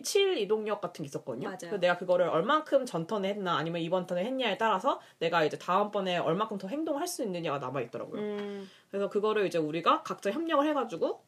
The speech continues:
Speaker 1: 나는 뭐 이번에 저, 저 몬스터를 잡을게 아니면은 뭐 나는 뭐 저기 가서 뭘 할게 이런 식으로 약간 협-, 협력을 해가지고 각자 차례 때 할 걸 좀 하면 됐었어요.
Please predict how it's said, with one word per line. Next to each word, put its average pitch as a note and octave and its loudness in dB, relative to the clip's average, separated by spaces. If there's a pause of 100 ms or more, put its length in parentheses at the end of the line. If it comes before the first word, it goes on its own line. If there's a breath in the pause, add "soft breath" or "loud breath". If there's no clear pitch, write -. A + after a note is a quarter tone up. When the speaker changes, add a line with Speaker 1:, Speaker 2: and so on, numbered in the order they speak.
Speaker 1:
나는 G3 0
뭐 E3 4
이번에 F3 -2
저, F3+ 2
저 F3+ 2
몬스터를 D#3+ 0
잡을게 C#3+ -2
아니면은 D#3 -6
뭐 D3+ 0
나는 D#3 -2
뭐 D3+ -2
저기 D3+ -6
가서 D#3 -6
뭘 D3 -6
할게 C4 0
이런 F#3 0
식으로 G3 -2
약간 D3 -4
협-, - -4 (400 soft breath)
협력을 D#4 -2
해가지고 C#4 -2 (120)
각자 F#3+ -8
차례 B3+ -4
때 F4+ 0 (340 soft breath)
할 D#4 -4
걸 C4+ 4
좀 F#3 -6
하면 B3+ -4
됐었어요. C#3+ -10